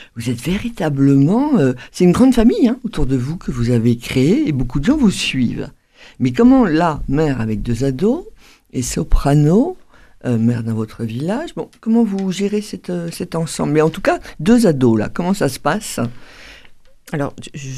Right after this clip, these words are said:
Speaker 2: j'étais pas mère, hein, dans mon village, heureusement d'ailleurs, ça m'aurait pris beaucoup trop de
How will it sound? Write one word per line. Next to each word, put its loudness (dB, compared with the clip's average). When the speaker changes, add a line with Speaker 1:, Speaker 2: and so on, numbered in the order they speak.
Speaker 2:
j'étais -10
pas -4
mère, -2
hein, -6
dans -8
mon -6
village, -10
heureusement -10
d'ailleurs, -8
ça -10
m'aurait -6
pris -8
beaucoup -14
trop -12
de -16